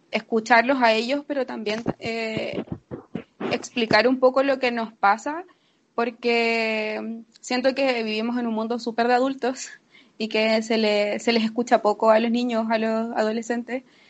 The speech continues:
perdón, a los jóvenes. <laughs> Em,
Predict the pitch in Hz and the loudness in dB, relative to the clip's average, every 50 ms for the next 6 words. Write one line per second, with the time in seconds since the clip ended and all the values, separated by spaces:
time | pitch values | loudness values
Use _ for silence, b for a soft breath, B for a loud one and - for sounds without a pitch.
0 | b b b _ - 214 196 233 262 262 247 - - _ - - 220 220 - - | b b b _ 2 2 4 4 2 0 0 -4 -14 _ -2 -2 0 2 2 2
1 | 233 220 214 220 254 262 - - - - - _ - 349 392 392 392 381 359 311 | 4 4 2 0 -2 -8 -10 -14 -16 -18 -14 _ 2 2 4 4 4 4 2 0
2 | 247 - _ - 220 220 214 214 214 214 214 214 214 214 220 233 202 240 226 220 | -4 -8 _ 0 0 2 2 2 0 0 0 -2 2 4 4 4 6 4 2 2
3 | 226 | 0